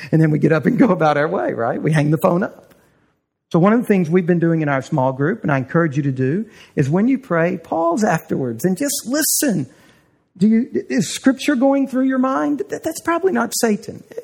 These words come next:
It might be, but you'll figure that out. Now, now I, I know that there are a lot of loose ends to what I'm saying, and that's okay. For the last several months, as we've been working our way through our purpose and our task and our, our beliefs,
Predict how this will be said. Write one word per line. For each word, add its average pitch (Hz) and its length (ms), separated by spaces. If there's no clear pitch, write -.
It 247 120
might 190 280
be, 208 160
but - 180
you'll 403 120
figure 151 260
that 123 160
out. 147 240
Now, - 180
now 220 200
I, 220 240
I 208 100
know 226 220
that 196 120
there 196 100
are 180 40
a 175 60
lot 175 180
of 165 100
loose 160 220
ends 139 220
to 131 100
what 135 120
I'm 123 140
saying, 123 320
and 247 220
that's 233 240
okay. 120 380
For 175 80
the 156 200
last 208 300
several 180 260
months, 156 340
as 139 120
we've 175 120
been 165 140
working 160 320
our 151 100
way 139 220
through 127 300
our 120 120
purpose 139 640
and 113 80
our 113 120
task 143 580
and 110 100
our, 110 180
our 135 120
beliefs, 139 520